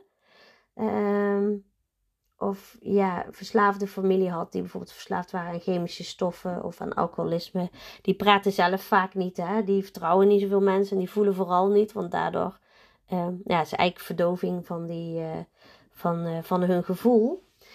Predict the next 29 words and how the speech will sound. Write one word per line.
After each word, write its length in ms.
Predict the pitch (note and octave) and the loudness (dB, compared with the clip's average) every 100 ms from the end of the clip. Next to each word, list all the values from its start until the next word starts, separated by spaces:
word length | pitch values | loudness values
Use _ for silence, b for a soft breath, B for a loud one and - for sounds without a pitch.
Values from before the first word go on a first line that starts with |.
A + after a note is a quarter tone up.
| b - | b -2
En 140 | G3 | 4
dat 160 | G#3 G3+ | 4 6
brengt 240 | A3 A3+ | 6 8
me 60 | G#3 | 8
meteen 340 | G3+ B3 A#3 | 4 2 0
tot 140 | G#3 G3+ | -2 -6
de 80 | |
verslavingen 680 | G3 - B3 A3+ A#3+ A#3+ G3+ | -8 -4 2 2 4 4 6
die 120 | G3 | 6
bij 200 | F#3+ F#3 | 4 2
deze 360 | F#3 F#3+ F#3+ F#3 | 4 4 4 0
chakra 500 | - F#3 F3+ - F3 | -2 -2 -2 -10 -14
vaak 420 | - F3 E3 - - _ | -2 0 0 -6 -20 _
kunnen 240 | - G3 D#3+ | 2 4 4
horen. 440 | F3+ E3+ F3+ - B B B - | 2 2 0 -6 B B B -10
Dat 160 | G3 | -4
zijn 280 | - G3+ G3 | 4 6 8
de 80 | G3 | 6
verslavingen 560 | - G#3 G3+ - G3 | 4 0 0 0 -2
aan 60 | - | 2
opiaten, 640 | A3+ - F#3 F3+ A3 A#3 | 0 2 2 2 0 0
maar 180 | G#3 G3 | 0 2
ook 140 | G3 G3 | 0 -2
aan 120 | F#3 | -4
marihuana. 720 | F#3 F3 F3 D#3 D3 D#3+ - - | -4 -4 -4 -4 -6 -10 -14 -14
Dus 180 | - - | -14 -12
ben 180 | - - | -6 -6
je 80 | - | -2
daaraan 500 | E3+ F3+ F3+ F3+ | -2 -2 -4 -6